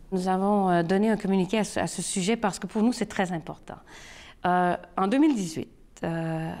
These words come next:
il est très important d'être transparent, de montrer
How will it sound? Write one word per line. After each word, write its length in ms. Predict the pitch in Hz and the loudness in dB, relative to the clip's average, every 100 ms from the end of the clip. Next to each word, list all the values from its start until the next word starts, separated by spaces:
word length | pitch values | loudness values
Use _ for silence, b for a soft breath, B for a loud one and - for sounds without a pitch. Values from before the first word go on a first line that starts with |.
| - - | -14 -12
il 200 | - 196 | -4 0
est 120 | 208 214 | 2 0
très 180 | 277 | -2
important 320 | 214 180 - 180 | -2 -4 -4 -4
d'être 160 | 165 | -4
transparent, 640 | - - 196 - - - - - - | -6 -4 -4 -4 -14 -16 -18 -20 -8
de 140 | 180 | 0
montrer 720 | 202 214 233 233 240 262 277 | 2 4 2 0 0 0 0